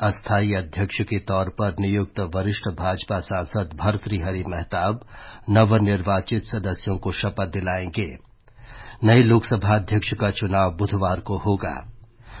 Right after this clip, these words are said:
राष्ट्रपति द्रौपदी मुर्मू बृहस्पतिवार को लोकसभा और राज्यसभा की संयुक्त बैठक को संबोधित करेंगे। इसी दिन राज्यसभा का सत्र भी शुरू होगा।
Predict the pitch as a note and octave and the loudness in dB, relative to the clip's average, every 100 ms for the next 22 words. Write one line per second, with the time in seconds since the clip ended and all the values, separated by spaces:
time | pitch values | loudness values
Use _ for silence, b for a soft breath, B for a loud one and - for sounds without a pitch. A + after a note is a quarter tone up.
0 | B G#2+ A2 - A2 A2 A2 G2 G#2 G2 | B 2 4 6 2 2 2 2 2 0
1 | G#2+ G#2 F#2+ G2 F#2+ G2+ G2 F#2 F#2 - | 0 0 0 0 2 2 2 0 -2 -2
2 | F#2+ F#2+ F#2+ G2 G2 G#2 E2 G2 G2+ A2 | -4 0 0 0 0 -4 0 -2 -2 -4
3 | F2+ G2+ G#2+ G2+ F#2+ F#2+ F2 F#2 G#2+ F#2 | 2 2 2 0 0 -2 -2 -4 -4 -2
4 | F#2 - F#2+ A2+ F#2 B2 - E2+ F#2+ - | -2 -2 -4 -4 -2 -2 -2 -4 -4 -2
5 | G#2 - F#2 A2 F#2+ G2 F#2 F#2 - F#2+ | -4 -4 -4 -2 0 -2 -2 -6 -4 -4
6 | F#2+ E2+ G2+ - - _ - B B B | -4 -4 -4 -6 -12 _ -20 B B B
7 | A#2+ - A2+ A#2 A#2 G2+ F2+ F#2+ - F#2 | 2 4 4 4 4 2 0 -4 -4 -2
8 | G2 G2 G2 - G#2+ G2+ F2+ F#2 - G2+ | -2 0 -2 0 -4 -2 -4 -4 -2 -2
9 | F2+ G2+ A2 F2 D#2 | -2 0 0 0 -6